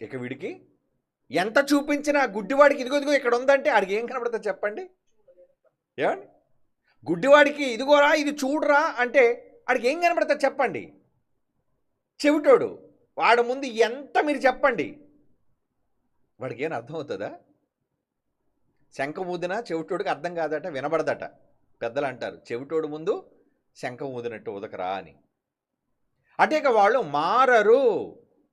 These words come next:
దేవుడి యొక్క నిర్ణయానికి వచ్చేశాడు, ముందే నిర్ణయించేశాడు దేవుడు, "ఒరే, వీళ్ళు నాశనానికి పోయేవాళ్ళు, ఇక వీళ్ళకి చెప్పొద్దు." అందుకే ఏమన్నాడు?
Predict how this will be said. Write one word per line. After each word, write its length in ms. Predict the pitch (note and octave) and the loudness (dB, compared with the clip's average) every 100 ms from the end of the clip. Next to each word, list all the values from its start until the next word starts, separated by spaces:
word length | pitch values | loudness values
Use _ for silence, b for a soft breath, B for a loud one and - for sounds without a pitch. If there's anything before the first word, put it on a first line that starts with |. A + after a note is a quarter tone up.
| _ _ _ _ | _ _ _ _
దేవుడి 600 | _ G#2+ A2 C3 C3 C3 | _ -10 -6 -4 -4 -4
యొక్క 180 | B2+ A#2+ | -4 -6
నిర్ణయానికి 640 | A2+ A#2+ A#2+ B2+ B2+ B2 | -10 -10 -10 -10 -10 -12
వచ్చేశాడు, 540 | A#2+ C3+ A#2+ B2 F#2 D#2 _ _ _ _ _ _ _ _ _ _ _ | -12 -10 -8 -8 -8 -14 _ _ _ _ _ _ _ _ _ _ _
ముందే 300 | B2 E3+ B3 | -8 6 8
నిర్ణయించేశాడు 600 | B3 A#3+ B3+ B3+ B3+ C4 | 8 2 -2 -2 0 2
దేవుడు, 300 | A3 A#3+ A#3 | 6 6 6
"ఒరే, 240 | F#3 G#3+ G3+ | 4 2 2
వీళ్ళు 160 | F#3+ | 0
నాశనానికి 500 | E3+ F3+ F3 G#3 G3+ | -2 -4 -4 -2 -2
పోయేవాళ్ళు, 600 | F3 F#3 F3+ E3 B2+ F2 - - | -2 -2 0 0 -2 -6 -16 -14
ఇక 80 | C#3 | -8
వీళ్ళకి 260 | E3 D#3 D4+ | -6 -4 -4
చెప్పొద్దు." 460 | - G3+ C3+ F2 _ _ _ _ - | -2 -2 -4 -10 _ _ _ _ -14
అందుకే 280 | C3 D3 D#3 | -10 -6 -4
ఏమన్నాడు? 480 | C#3+ D3 D3 F3+ | -6 -6 -6 -6